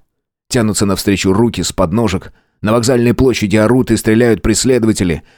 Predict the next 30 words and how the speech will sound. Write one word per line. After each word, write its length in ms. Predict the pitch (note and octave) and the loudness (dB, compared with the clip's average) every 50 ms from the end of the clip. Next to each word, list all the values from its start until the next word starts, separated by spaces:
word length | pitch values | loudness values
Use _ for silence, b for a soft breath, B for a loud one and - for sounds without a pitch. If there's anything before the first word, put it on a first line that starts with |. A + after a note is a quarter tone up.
| b | b
понявшие, 520 | - - A#2+ C3 C3+ C3 A#2+ - - A#2+ A#2+ | -2 0 2 2 2 0 0 0 2 2 2
наконец, 340 | A#2 A2+ A#2 A#2 B2 A#2 - | 2 0 0 0 0 0 -2
что 300 | - - - D3 C3+ A2+ | -4 -2 0 0 0 0
случилось. 680 | - A2+ B2 A#2+ - - B2+ A2 F#2 D#2 - - - - _ _ _ _ _ _ _ _ _ _ - | 0 0 0 0 2 2 2 2 0 0 -2 -6 -10 -16 _ _ _ _ _ _ _ _ _ _ -6
Федя 280 | - C3+ A#2+ A2 A2 | -2 -2 0 0 0
с 80 | G#2+ - | 0 0
полковником 640 | - G#2+ G2+ - B2 G#2 G#2+ G#2+ F#2+ - G2 D#2 b b b b b b | 0 0 0 0 0 0 0 0 0 -2 -2 -4 b b b b b b
затаскивают 680 | G2+ A2+ C3+ C3 C3+ B2+ A2 - A#2+ A2+ A2+ G#2 - | -4 -2 -2 0 0 -2 0 0 2 2 2 2 0
Петю 260 | - A#2 G2+ - G#2 | -2 -2 0 0 -2
в 60 | G2 F#2+ | 0 0
вагон. 360 | G#2+ G2+ F#2 F#2+ E2 D2 - _ _ _ _ _ _ - | 0 0 0 -2 -2 -4 -6 _ _ _ _ _ _ -6
Дверь 300 | F#2 G#2 B2+ C#3+ B2+ A2 | -2 0 0 2 0 0
захлопывается, 800 | - B2+ A#2 - - C3 C3+ - G2+ G#2 G2+ G2 F2+ - A2 F#2+ | 0 -2 -2 0 0 0 0 2 2 2 2 0 0 0 -2 -2
поезд 400 | - - C#3+ B2 G#2 F#2 - - | 0 0 0 2 0 0 -2 -2
набирает 400 | A2 G2 A#2+ A#2 B2 A2 - - | -2 0 0 2 2 0 0 0
ход, 280 | - A#2 F#2+ - b b b b b b | -2 -2 -2 -2 b b b b b b
пристраиваясь 720 | - C3 B2+ - - - C#3+ C3+ B2 A#2 A2+ A#2 A#2 A2 | -2 -2 -2 -2 -2 0 2 2 2 2 2 2 2 2
за 140 | F#2+ G2 B2+ | 0 0 0
броневагонами. 840 | A2 G2+ B2 A#2+ B2 A#2 A#2+ A#2+ A#2 B2+ G#2+ F#2 D#2 D2 C2+ - - _ _ _ _ _ _ | 2 2 2 2 4 2 2 2 2 2 2 0 -2 -4 -6 -8 -12 _ _ _ _ _ _
Что 260 | - - - - - - | -6 -6 -4 -2 -2 -2
такое? 460 | - E2+ - - - C2 - - - _ _ _ _ _ _ | -2 -4 -6 -6 -8 -8 -10 -12 -14 _ _ _ _ _ _
Что 240 | - - - D#3+ D3+ | -6 -4 -2 0 2
меня 180 | C#3 B2 A2 G#2+ | 2 2 2 0
толкнуло? 560 | - A2+ A2 - B2+ B2+ G#2 E2 C#2 - - _ _ _ _ _ | 0 -2 -2 0 0 0 0 0 -4 -6 -10 _ _ _ _ _
Голова 300 | - G#2+ A#2 B2+ C3 B2+ | -4 -2 0 2 0 0
кружится, 800 | A2+ - - B2 B2+ B2 A#2+ A2 A2 C#3+ D3 - - - F#2+ D2+ b b b - | -2 -2 -2 0 0 2 0 0 0 0 -2 -2 -2 -4 -4 -6 b b b -2
но 140 | G#2 B2 | 0 0
нет, 260 | B2+ B2+ B2+ A2 - - | 2 2 0 0 0 0
падать 300 | A#2 A2+ A2 A#2+ - - | 0 0 0 0 0 0
нельзя. 380 | B2+ B2+ B2 A#2 G#2+ F2 - | 0 0 2 0 0 -2 -4